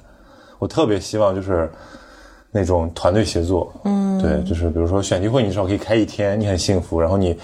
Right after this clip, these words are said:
Speaker 1: 工作的时候你有几个人可以讨论。但我们发现就是大家都是很，有点轻微社恐，都用微信讨论，能不见
Speaker 2: 大家人都很像。
Speaker 1: 对，能不见面说的都不见面说。就对我一个E N F P来讲，就非常孤独。对。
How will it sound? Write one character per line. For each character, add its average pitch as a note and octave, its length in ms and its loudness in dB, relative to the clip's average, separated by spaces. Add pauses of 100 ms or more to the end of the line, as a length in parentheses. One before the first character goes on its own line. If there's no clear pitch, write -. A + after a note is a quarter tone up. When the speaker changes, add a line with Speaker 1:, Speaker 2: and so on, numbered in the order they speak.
(140)
Speaker 1:
工 A2+ 160 0
作 A#2+ 100 2
的 G#2 60 2
时 - 100 -8
候 G2+ 80 0
你 F#2+ 60 -2
有 G2 100 2
几 F2 220 -2
个 F#2 140 0
人 F2 160 2
可 G2+ 60 -2
以 G2 40 0
讨 D2+ 240 0
论。 D#2 220 0 (400)
但 F#3+ 100 4
我 C3+ 60 2
们 G#2+ 120 -4
发 B2+ 100 2
现 C3+ 160 2
就 B2 120 -4
是 A#2 140 -2
大 A#2 100 4
家 A2+ 60 8
都 A#2+ 100 2
是 A2+ 260 0
很， F#2 240 -2
有 G#2 120 4
点 G2+ 160 2
轻 G#2+ 200 0
微 G#2 120 2
社 G#2 220 0
恐， E2 500 -2
都 F#2 100 2
用 F#2 220 2 (420)
微 G2+ 100 2
信 G#2 180 -2
讨 - 220 -2
论， D#2+ 360 -2 (380)
能 - 240 -2
不 - 60 0
见 - 0 -
Speaker 2:
大 - 60 0
家 - 60 2
人 - 60 2
都 A3 120 -2
很 G3+ 120 -6
像。 F#3 340 -6
Speaker 1:
对， A2 140 -2
能 G#2+ 140 0
不 C#3 80 -2
见 C#3+ 120 0
面 A#2 140 0
说 A#2 160 -2
的 G#2+ 100 2
都 G#2+ 140 0
不 G#2 80 -4
见 G2 160 0
面 E2+ 140 0
说。 D#2+ 360 -2 (360)
就 A2 60 -10
对 D#3+ 120 2
我 G#2+ 180 2
一 G2 80 0
个 G#2+ 140 2
E G#2 140 0
N G#2+ 80 4
F G#2 180 -2
P - 160 -2
来 F2 160 2
讲， F2 160 -2
就 F#2 100 0 (180)
非 C3+ 200 0
常 G#2 180 0
孤 F2+ 160 -2
独。 - 300 -8
对。 - 140 -8